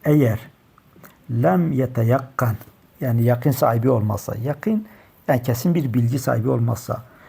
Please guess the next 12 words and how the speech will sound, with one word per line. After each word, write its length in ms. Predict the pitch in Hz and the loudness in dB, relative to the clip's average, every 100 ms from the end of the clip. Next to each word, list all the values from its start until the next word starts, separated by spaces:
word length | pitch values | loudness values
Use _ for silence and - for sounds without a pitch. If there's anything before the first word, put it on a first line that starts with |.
| - _ _ | -20 _ _
tuhrahuma 1080 | 175 160 170 139 107 123 143 156 156 160 165 | -4 -2 0 2 4 2 4 4 4 2 0
uhuma, 560 | - 135 - 151 165 175 | 0 -2 0 0 2 2
o 220 | 156 139 | 0 -2
iki 220 | 120 - | -2 -6
ele 300 | - 113 117 | -2 0 0
gidiyor. 380 | 107 104 107 107 - - - _ - | -2 -6 -8 -8 -14 -20 -20 _ 0
O 160 | 156 | 0
iki 300 | 156 123 180 | 0 -2 -4
elinin 680 | - 131 120 117 135 196 220 - - - _ - | -2 0 2 2 2 2 0 -6 -20 -20 _ -6
temiz 500 | 127 131 170 135 - _ | -2 2 2 0 -10 _
olması 840 | 127 123 123 120 107 107 - 170 160 | 0 2 2 0 0 -6 -6 0 0
hakkında 800 | 113 120 - - 120 120 127 | -2 -8 -6 -2 0 2 0